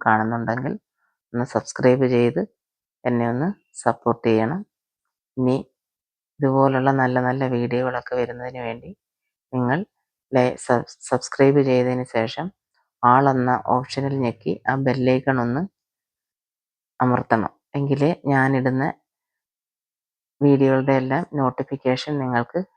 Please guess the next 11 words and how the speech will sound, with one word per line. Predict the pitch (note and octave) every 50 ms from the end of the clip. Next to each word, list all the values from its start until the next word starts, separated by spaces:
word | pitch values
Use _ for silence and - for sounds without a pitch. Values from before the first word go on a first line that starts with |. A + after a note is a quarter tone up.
| _ _ -
കറക്റ്റായിട്ട് | - C3 B2+ B2+ - _ - C3 B2 B2+ - _ - G3+ - _ _ _ _ _ _ _
കിട്ടുകയുള്ളൂ. | _ _ C#3 - - C3+ C3 C3 B2+ B2 A#2+ B2 B2 C3+ F3 G3+ _ _ _ _ _ _ _ _ _ _ _ _ _ _ _ _ _ _ _ _ _ _ _ _ _ _ _ _ _ _ _ _
എല്ലാവരും | C#3+ C#3+ C#3+ C#3+ D3 C#3+ C3+ C#3 D#3 F3+ G3 - _ _ _ _ -
സപ്പോർട്ട് | - - B2 - _ - C#3 C#3 - C#3+
ചെയ്യുമെന്നുള്ള | C3+ C3 C3 C3 C3 C3 C3 C3 C3 C3 C3
വിശ്വാസത്തോടു | C3 B2+ B2+ - - A#2 B2 - A#2 - - B2+ B2+ B2+ B2+ C3
കൂടെ | C3 B2 B2+ C#3 F3 G#3+ _ _ _ _ _ _ _ _ _ _ _ _ _ _ _ _ _
ഇന്നത്തെ | D3 C#3+ C#3 C#3 C#3 -
വ്ലോഗ് | C#3 C3 C3 B2+ C3 C3 C3+ C3+ D3 F3 G#3+ - _ _ _ _ _ _ _ _ _ _ _ _ _ _ _ _ _ _ _
ഇവിടെ | C#3 C#3 C3+ D3 E3+ F#3+ _ _ _ _ _ _ _ _ _
നിർത്തുന്നു. | A2+ B2 - - - - C#3+ C3 B2+ C3+